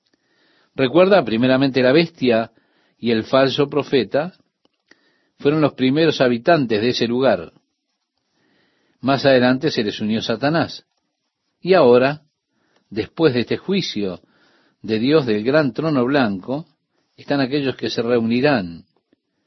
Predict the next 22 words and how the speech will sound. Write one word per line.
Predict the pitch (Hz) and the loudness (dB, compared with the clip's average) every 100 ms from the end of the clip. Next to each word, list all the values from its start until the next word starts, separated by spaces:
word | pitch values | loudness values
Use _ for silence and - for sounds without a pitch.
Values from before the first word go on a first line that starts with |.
| _ _ _ _ _ _ _ _ _ | _ _ _ _ _ _ _ _ _
con | - 123 135 143 139 123 _ _ | 0 2 2 -2 -10 -18 _ _
los | - 110 - | -10 -10 -8
que | 101 | -10
ya | 101 131 | -4 -4
están | 123 135 120 92 - | 0 0 0 -2 -10
en | - 107 | -12 -8
el | 104 | -4
lago | 123 117 | -2 -2
de | 104 | -2
fuego, | 98 123 110 120 139 _ _ _ _ | -2 -2 0 -2 -6 _ _ _ _
aquellos | 113 110 135 123 | -10 -4 -2 -2
cuyos | - 123 104 104 | -4 -4 -4 -4
nombres | 117 131 123 113 110 - _ _ _ _ _ - | -2 -2 0 -2 -6 -12 _ _ _ _ _ -4
no | 120 | -2
están | 120 - 131 120 | -2 0 -2 -2
escritos | - 131 127 110 92 | -4 -4 -4 -4 -8
en | 104 | -8
el | 101 107 | -8 -6
libro | 113 104 | -6 -4
de | 95 | -6
la | 95 | -8
vida. | 92 85 80 80 | -10 -12 -18 -20